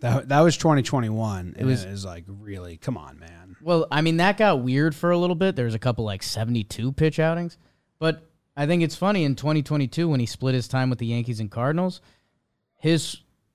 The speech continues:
Speaker 2: four most pitches in a game all came with Saint Louis. Like, I think they very much looked at him like, "Hey, we're trading for a gun for hire. We're gonna let you go."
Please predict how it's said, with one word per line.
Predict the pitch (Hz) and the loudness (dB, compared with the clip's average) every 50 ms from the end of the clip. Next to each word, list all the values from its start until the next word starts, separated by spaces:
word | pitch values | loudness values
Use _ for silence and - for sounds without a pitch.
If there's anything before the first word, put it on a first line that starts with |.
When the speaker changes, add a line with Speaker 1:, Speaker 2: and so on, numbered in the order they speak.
| _ _ _ | _ _ _
Speaker 2:
four | - - - - 160 165 185 202 202 | -20 -18 -6 -2 0 2 4 4 4
most | 196 190 190 185 170 - - | 6 6 6 4 4 0 -2
pitches | - 180 175 170 - 160 143 | -2 0 0 2 0 0 2
in | 147 143 | 2 0
a | 139 | 2
game | 127 143 165 160 143 131 | 2 2 2 2 2 0
all | - 127 131 135 131 | -2 -2 -2 -2 -2
came | - - 139 139 135 | -2 -2 0 0 0
with | 131 123 | 0 0
Saint | - - 135 127 123 | 0 0 0 2 2
Louis. | 131 175 165 - - - - - _ _ _ _ _ _ _ _ _ _ | 2 0 0 -2 -6 -12 -20 -20 _ _ _ _ _ _ _ _ _ _
Like, | 135 147 143 | 2 4 6
I | 139 143 135 | 6 4 4
think | - 170 180 180 151 131 | 4 2 2 2 0 0
they | 113 131 135 156 175 | 2 4 6 6 6
very | 175 160 165 165 165 165 | 6 6 4 4 4 4
much | 160 160 156 147 - - | 4 4 2 2 2 0
looked | 135 156 156 - | 0 0 0 0
at | 147 127 | 0 0
him | 127 123 120 | 0 0 0
like, | 113 110 107 | -2 -2 -2
"Hey, | - 139 156 139 | 0 0 0 0
we're | 101 101 110 120 | 0 -4 -6 -6
trading | - - 147 139 139 131 135 | -4 0 0 0 2 0 0
for | 123 - 135 | -2 -2 -2
a | 127 | -2
gun | 113 127 127 127 | 0 0 0 0
for | 117 - 117 | -2 -2 -2
hire. | 104 117 139 151 143 120 | 0 2 2 2 2 0
We're | 107 117 123 | -2 -4 -2
gonna | 131 139 135 127 | -2 0 0 0
let | 123 123 120 - | 0 0 -2 -4
you | 120 | -6
go." | 104 113 131 170 165 131 113 107 | -2 0 0 2 2 0 -2 -4